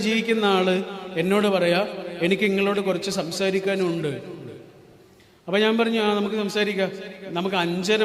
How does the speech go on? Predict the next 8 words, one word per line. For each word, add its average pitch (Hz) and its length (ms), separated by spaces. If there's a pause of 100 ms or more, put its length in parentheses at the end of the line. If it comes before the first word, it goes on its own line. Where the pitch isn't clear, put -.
മുതൽ 190 200 (140)
ആറ് 190 220
മണി 185 220
വരെ 170 180 (560)
നമുക്ക് 180 260
ഒരുമിച്ചിരുന്ന് 185 600
സംസാരിക്കാം" 160 580 (1600)
എന്ന് 202 140